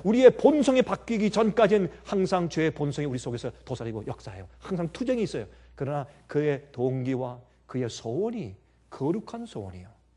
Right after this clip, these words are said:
의로운 소원이요, 죄를 지을 마음이 없습니다. 그런 자들을 입에 거짓이 없고 흠이 없다고 성경은 설명하는데 그들을 마지막 교회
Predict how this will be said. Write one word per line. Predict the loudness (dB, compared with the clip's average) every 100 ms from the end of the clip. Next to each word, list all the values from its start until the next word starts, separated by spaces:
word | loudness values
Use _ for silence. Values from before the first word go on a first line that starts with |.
| _ -4
의로운 | -2 0 -2 -8
소원이요, | -10 -10 -10 -12 -16 -20 -20 -20 -12 -4
죄를 | -2 -2
지을 | -4
마음이 | -6 -8 -10
없습니다. | -12 -14 -14 -16 -20 -20 -10
그런 | -2 0
자들을 | 0 0 0 -2
입에 | -2 0 0
거짓이 | -2 -4 -4
없고 | -6 -4 -8 -8 -12 -8
흠이 | -4 -2 -4
없다고 | -6 -8 -8
성경은 | -10 -12 -12
설명하는데 | -12 -12 -12 -10 -12 -14 -16 -18
그들을 | -6 0 4 4 2 -12
마지막 | -10 -8 -8 -8
교회 | -8 -8